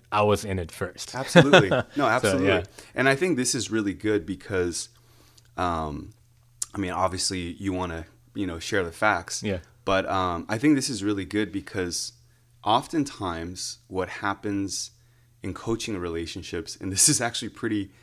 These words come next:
Speaker 2: uh, typical with even Korean, uh, the Korean people or Korean millennials,
Speaker 1: Mm-hmm.
Speaker 2: is oftentimes they will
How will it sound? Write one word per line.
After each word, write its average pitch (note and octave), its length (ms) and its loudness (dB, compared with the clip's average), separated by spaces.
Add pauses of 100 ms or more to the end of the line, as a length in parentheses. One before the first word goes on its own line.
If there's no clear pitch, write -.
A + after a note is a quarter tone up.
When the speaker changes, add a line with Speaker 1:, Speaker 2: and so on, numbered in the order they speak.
(320)
Speaker 2:
uh, D#2+ 320 -2
typical G#2 420 -6
with F2 160 -6
even F#2+ 240 -6
Korean, F#2 680 -6 (180)
uh, F2 180 -4
the D2+ 160 -12 (180)
Korean G#2 320 -2
people G#2 300 -8
or E2+ 140 -8 (220)
Korean F#2 300 -4
millennials, F2 560 -6
Speaker 1:
Mm-hmm. G2 240 -6 (220)
Speaker 2:
is G2 120 -4
oftentimes G2 960 -2 (1080)
they G2+ 380 4
will G2+ 640 2